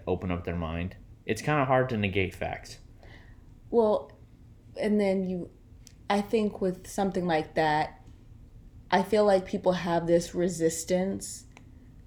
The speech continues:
Speaker 2: to change their opinion once they've been so loud about it. So I think that it's hard for people to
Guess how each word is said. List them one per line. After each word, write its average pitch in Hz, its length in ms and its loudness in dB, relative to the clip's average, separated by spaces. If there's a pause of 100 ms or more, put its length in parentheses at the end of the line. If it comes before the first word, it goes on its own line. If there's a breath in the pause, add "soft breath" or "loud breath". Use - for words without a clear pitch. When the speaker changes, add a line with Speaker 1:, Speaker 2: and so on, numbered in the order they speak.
(120)
Speaker 2:
to 160 840 4 (300)
change 170 420 2
their 160 200 4
opinion 160 560 2
once 165 200 0
they've 175 180 2
been 165 200 2
so 165 160 2
loud 147 360 0
about 175 300 4
it. 208 220 -4 (1120 soft breath)
So - 200 2
I 160 100 8
think 165 360 0
that 160 200 4
it's 160 200 4
hard 160 300 2
for 160 140 -2
people 151 600 -2
to 143 560 -2